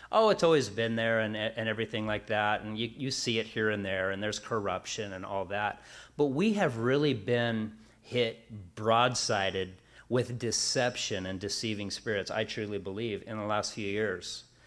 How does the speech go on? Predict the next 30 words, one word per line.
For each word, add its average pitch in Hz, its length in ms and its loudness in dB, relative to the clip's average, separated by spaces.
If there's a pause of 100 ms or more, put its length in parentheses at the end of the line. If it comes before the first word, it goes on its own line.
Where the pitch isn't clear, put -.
(160)
especially 196 720 0 (260)
politically, 120 840 0
if 104 200 -6
you, 113 240 -6
if 110 160 -6
you 104 80 -2
look 113 180 -2
at 110 100 -2
it 101 140 -8
that 95 240 0
way. 90 240 -10 (920)
We 123 140 4
have 127 180 2
just 110 260 -2
been 104 400 0 (1200)
overwhelmed 110 1080 0
by 98 140 0
the 90 120 -6
deception. 101 720 -8 (240)
And 135 160 0
here's 202 280 2
the 160 100 -2
thing 160 320 -2
about 101 340 -2
it. 85 140 -8 (760)
It's 147 240 2
like, 147 380 2 (500)
I 131 120 4
get 131 320 0
it, 95 180 -2